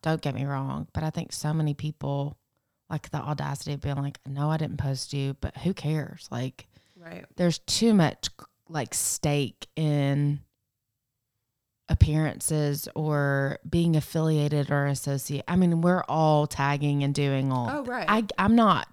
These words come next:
Speaker 2: Right, yeah, we, I mean, you have to.
Speaker 1: I'm not saying that we're, we don't do that, but at the end of the day, it can't mean, like, a, be a deal breaker in our business relationship or our personal
Speaker 2: Right.
Speaker 1: relationship if you're not featured on my in-,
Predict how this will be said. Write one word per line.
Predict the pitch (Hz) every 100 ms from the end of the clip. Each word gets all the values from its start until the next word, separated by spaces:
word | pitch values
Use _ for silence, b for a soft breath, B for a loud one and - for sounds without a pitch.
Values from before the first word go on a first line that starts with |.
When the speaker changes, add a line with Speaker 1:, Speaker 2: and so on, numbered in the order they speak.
| -
Speaker 2:
Right, | 214 135
yeah, | 214
we, | 180 180
I |
mean, | 196 185
you | 160
have | 214 294
to. | - - -
Speaker 1:
I'm | 175 196
not | 185 -
saying | - 180 175
that | 160 -
we're, | - 160 -
we | 175 165
don't | 156 143
do | 147 151 170
that, | 143 135 139 - b b b b _
but | - 156 147 -
at | 165 160
the | -
end | 170 170
of |
the | 156
day, | 147 143 147
it | 135 -
can't | 160 135
mean, | 156 151
like, | 147 143 - -
a, | 156
be | 151 156
a | 143
deal | 143 147 156
breaker | 151 143 143 135 135
in | 143
our | 139 135 143
business | 185 254 208 147
relationship | 151 147 143 - 160 - 156 -
or | 156
our | 147 147
personal | 143 - 240 - 143
Speaker 2:
Right. | 143
Speaker 1:
relationship | 143 143 143 139 - 143 -
if | -
you're | 147
not | 151 -
featured | - 151 - 151
on | 143
my | 139
in-, | 139 160